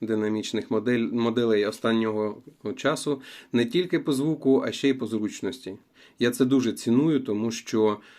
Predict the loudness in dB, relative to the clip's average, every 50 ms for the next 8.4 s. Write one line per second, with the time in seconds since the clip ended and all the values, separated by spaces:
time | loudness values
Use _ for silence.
0 | -20 -20 -20 _ _ -4 -2 -2 0 0 -2 -2 0 0 0 0 0 -2 -4 -2
1 | -2 0 0 2 2 0 0 0 0 0 0 0 -2 -4 -2 -2 -2 -2 -2 -2
2 | -2 -2 0 0 2 2 2 0 0 -2 -4 -6 -8 -6 -4 -2 0 0 0 -2
3 | -2 -4 -4 -4 -4 -2 -2 0 -2 -2 -2 0 0 0 -2 -4 -10 _ _ _
4 | _ -6 -6 -6 -2 0 0 2 2 2 0 -2 -2 -4 -8 -12 -20 -20 _ -8
5 | -2 0 0 0 2 4 4 4 4 2 0 -2 -2 0 0 0 0 -2 -2 -4
6 | -4 -4 -6 -8 -2 0 0 0 0 -2 0 0 0 0 -2 -6 -6 -4 -4 -2
7 | -2 -2 -2 -2 -4 -6 -12 -20 -20 -20 -20 -20 -20 _ _ _ _ _ -2 2
8 | 2 2 2 0 -2 -8 -14